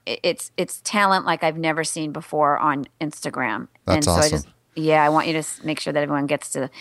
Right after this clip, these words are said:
Speaker 1: watch what she's doing.
Speaker 2: When you make a video with Instagram, is it just literally, um, push the record button and stop the record button and you're done? Or can you kinda push it and stop it and push it and stop it to do kinda like stop animation kinda stuff?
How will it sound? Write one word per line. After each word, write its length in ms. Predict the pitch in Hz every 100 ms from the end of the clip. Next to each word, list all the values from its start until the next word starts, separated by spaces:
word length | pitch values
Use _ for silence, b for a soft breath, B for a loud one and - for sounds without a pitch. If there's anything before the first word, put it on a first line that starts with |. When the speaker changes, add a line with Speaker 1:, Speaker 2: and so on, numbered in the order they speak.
| B B
Speaker 1:
watch 300 | 156 147 -
what 120 | 143
she's 220 | - 147 -
doing. 380 | 151 135 101
Speaker 2:
When 180 | 98 120
you 80 | 139
make 220 | 165 175
a 20 |
video 340 | 113 101 117 107
with 140 | 95
Instagram, 640 | 104 101 98 90 85 85 87
is 140 | 92
it 80 | 85
just 240 | 110 -
literally, 520 | 107 101 98 95 95 -
um, 460 | 87 90 82 80 80 B B B B B B B B
push 280 | - 107 -
the 100 | 101
record 380 | 92 - 98 92
button 500 | 95 95 95 95 85
and 200 | 95 87
stop 240 | 92 90
the 80 | 95
record 280 | 87 104 85
button 200 | 98 92
and 100 | 87
you're 80 | 80
done? 340 | 87 87 123
Or 140 | 90
can 180 | - 92
you 60 | 90
kinda 320 | - 90 80
push 320 | - - -
it 60 | -
and 100 | 87
stop 260 | - 87
it 60 | 95
and 100 | 95
push 220 | 107 -
it 60 | 87
and 100 | 73
stop 340 | - 85 82
it 120 | 92
to 80 | -
do 160 | 76 82
kinda 260 | - 80
like 160 | 76 -
stop 300 | - 78 80
animation 500 | 82 80 82 - 120
kinda 220 | 127 123
stuff? 320 | - 131 -